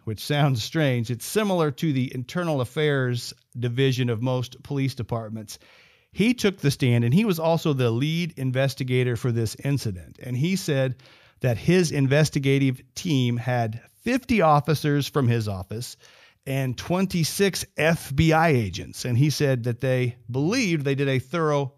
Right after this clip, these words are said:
investigation, which with that many people, you would hope so. The attorneys then turned to playing a snippet from a body cam footage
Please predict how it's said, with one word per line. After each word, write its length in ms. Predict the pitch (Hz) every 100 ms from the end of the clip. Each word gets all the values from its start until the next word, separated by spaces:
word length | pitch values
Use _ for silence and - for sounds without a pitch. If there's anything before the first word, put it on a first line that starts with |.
| -
investigation, 920 | 123 131 120 120 143 147 - 92 - _
which 320 | 123 117 - 127
with 120 | 117
that 220 | 160 131
many 160 | 151 131
people, 460 | 170 165 127 107 _ _
you 160 | 139 139
would 180 | 123 117 _
hope 260 | 139 120
so. 400 | - 170 135 92 - _ _ _ _ _ _
The 280 | 160 160 156 -
attorneys 640 | 127 - 240 262 220 180
then 440 | 120 139 151 156 -
turned 420 | - 156 147 143 135
to 120 | 143
playing 460 | - 151 143 135 135
a 120 | 127
snippet 600 | - - 196 190 170 - _ -
from 240 | 135 123
a 100 | 120
body 400 | 107 120 143 147
cam 520 | 135 - 143 131 131 - - _ _ _ -
footage 560 | 185 143 127 131 -